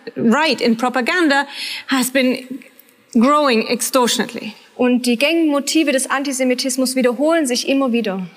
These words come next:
Speaker 1: And the usual motives of anti-Semitism keep repeating over and over again.
Speaker 2: Der Antizionismus steht im engen Zusammenhang mit Stereotypen und Verschwörungsmythen.
Speaker 1: So anti-Zionism is closely connected to stereotypes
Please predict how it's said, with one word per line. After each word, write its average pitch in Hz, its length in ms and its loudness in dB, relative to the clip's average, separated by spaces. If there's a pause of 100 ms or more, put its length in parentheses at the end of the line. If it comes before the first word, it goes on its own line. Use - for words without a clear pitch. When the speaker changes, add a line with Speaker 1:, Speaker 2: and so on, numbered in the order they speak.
(240)
Speaker 1:
And 311 440 2 (160)
the 392 80 2 (240)
usual 294 280 2
motives 285 480 2
of 262 180 2
anti-Semitism 254 1040 0
keep 233 360 -2
repeating 226 560 0
over 202 220 0
and - 100 0
over 196 180 0
again. 208 360 -4 (100)
Speaker 2:
Der - 140 -2
Antizionismus 262 1040 0
steht 247 220 0
im 240 200 -2
engen 294 220 0
Zusammenhang 247 720 0
mit 226 340 -2
Stereotypen 262 760 0
und 226 100 -2
Verschwörungsmythen. 254 1160 0 (100)
Speaker 1:
So 233 200 0
anti-Zionism 320 1000 2
is 262 260 -2
closely 381 380 0
connected 277 500 0
to 214 60 0
stereotypes 262 1000 0